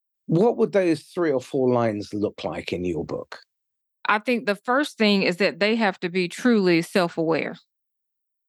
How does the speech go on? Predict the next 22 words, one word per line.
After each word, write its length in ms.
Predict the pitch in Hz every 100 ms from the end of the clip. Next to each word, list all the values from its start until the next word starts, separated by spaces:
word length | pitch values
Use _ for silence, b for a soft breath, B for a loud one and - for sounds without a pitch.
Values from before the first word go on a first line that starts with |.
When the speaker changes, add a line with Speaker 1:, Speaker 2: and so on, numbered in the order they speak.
| -
Speaker 2:
If 340 | 208 196 180 185
you're 240 | 233 254
not 360 | 220 196 226 -
self-aware 640 | 233 240 254 247 262 262
and 200 | 202 196
you 160 | 202 226
don't 280 | 226 214 _ _
even 360 | - 226 214 202 -
understand 640 | 202 196 185 - 196 185
your 240 | 175 165 - _ 185
own 360 | 190 233 254
lens, 640 | 294 302 311 320 320 - b b -
then 160 | 220 220
you're 260 | 233 202 -
constantly 1080 | - 277 294 269 - 233 165 165 165 165 -
going 340 | 185 196 175 175
to 140 | 196
be 380 | 175 175 160 160
biased 760 | 165 170 170 170 160 147 - _
in 160 | 180 170
the 120 | 165
way 640 | 165 185 175 160 147 160